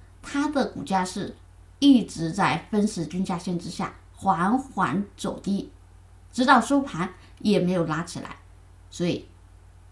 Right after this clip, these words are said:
我们发现出现这个信号以后，股价开始连续下跌，因为它是我们讲的早盘阶段就放量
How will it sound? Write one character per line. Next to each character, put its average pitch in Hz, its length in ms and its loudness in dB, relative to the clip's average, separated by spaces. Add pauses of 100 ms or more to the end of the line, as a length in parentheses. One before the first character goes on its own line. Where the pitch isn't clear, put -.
我 185 80 -2
们 175 240 2
发 190 160 -2
现 - 260 -6 (480)
出 339 300 0
现 311 280 2
这 214 140 -2
个 185 80 -2
信 180 200 -2
号 165 220 -2
以 156 120 -4
后， - 280 -4 (480)
股 185 200 0
价 185 340 0
开 - 260 -2
始 - 400 -8 (360)
连 170 360 0
续 208 300 -6
下 - 220 -10 (100)
跌， - 260 -8 (720)
因 247 160 4
为 - 280 2 (320)
它 254 200 -4
是 269 220 -2
我 190 100 0
们 165 240 0
讲 139 220 -6
的 156 200 -6 (440)
早 170 320 4
盘 208 340 2
阶 247 240 2
段 190 280 0
就 180 320 -4 (260)
放 208 340 6
量 180 300 -2